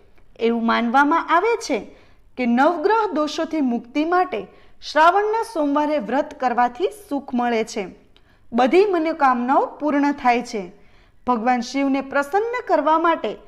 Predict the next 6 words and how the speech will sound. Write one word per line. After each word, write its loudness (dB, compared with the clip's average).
શ્રાવણના 2
સોમવારે 2
ઉપવાસ 0
કરવામાં 0
આવે 2
છે. -6